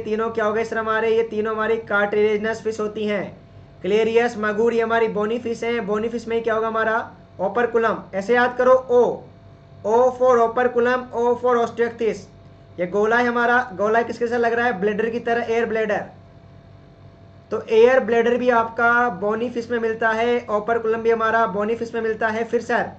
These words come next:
cartilaginous fish में क्या मिलता है? C for cartilaginous fish, C for clasper। ये कहाँ मिलता है हमारा? ये सर हमें कार्टिलेजिनस फिश में मिलेगा। ये कहाँ मिलेगा हमें? ये सर हमें यहाँ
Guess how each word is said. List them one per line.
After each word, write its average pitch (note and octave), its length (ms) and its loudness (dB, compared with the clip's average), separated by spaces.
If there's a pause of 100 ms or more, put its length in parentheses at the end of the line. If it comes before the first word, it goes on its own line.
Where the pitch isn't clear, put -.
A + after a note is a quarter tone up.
(680)
cartilaginous A#3 840 2
fish A3+ 180 -6
में A#3+ 160 0
क्या A#3 140 0
मिलता A#3 280 0
है? A#3 140 2
C A#3 240 -8
for A#3+ 260 0
cartilaginous A3+ 640 -2
fish, A#3+ 260 0
C A#3 140 -8
for A#3+ 220 0
clasper। A3+ 440 -2 (1040)
ये F#3 100 -2
कहाँ A3+ 200 2
मिलता A#3 220 0
है A#3+ 60 0
हमारा? A#3+ 360 0
ये G3+ 200 -2
सर A#3 160 -6
हमें A#3 340 -2
कार्टिलेजिनस G#3+ 880 -2
फिश G#3 160 -4
में A3+ 80 -4
मिलेगा। G#3+ 360 -2 (2500)
ये G3+ 260 0
कहाँ G#3 260 -2
मिलेगा G#3+ 320 -2
हमें? A3 220 -2
ये G#3 240 -2
सर A3 140 -8
हमें A3 160 -6
यहाँ G#3 160 -2